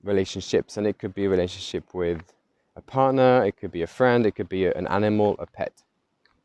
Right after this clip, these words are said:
Again, we can go into that relationship with automatic behaviors, unconscious behaviors,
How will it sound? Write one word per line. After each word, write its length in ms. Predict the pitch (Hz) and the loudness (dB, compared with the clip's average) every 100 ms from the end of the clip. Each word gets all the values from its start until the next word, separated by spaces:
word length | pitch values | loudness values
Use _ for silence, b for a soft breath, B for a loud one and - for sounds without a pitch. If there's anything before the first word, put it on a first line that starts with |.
| _ _ _ _ _ _ _ _ b b b | _ _ _ _ _ _ _ _ b b b
Again, 300 | 143 160 143 | 0 6 6
we 60 | 120 | 6
can 160 | 120 | 2
go 140 | 117 123 | 2 4
into 200 | 117 117 | 4 4
that 160 | 110 98 | 4 6
relationship 600 | 107 104 107 104 110 - - | 4 4 0 -4 -4 -4 -4
with 480 | 101 101 98 101 - | 0 2 4 2 0
automatic 540 | 92 - 107 104 107 | -8 -8 -4 -4 -4
behaviors, 720 | 123 113 110 110 113 113 - - _ _ b b b | -4 0 2 2 -2 -4 -10 -18 _ _ b b b
unconscious 440 | 101 - 110 107 | -14 -8 -8 -8
behaviors, 840 | - 117 107 104 98 101 104 - | -6 -2 0 0 0 -2 -2 -8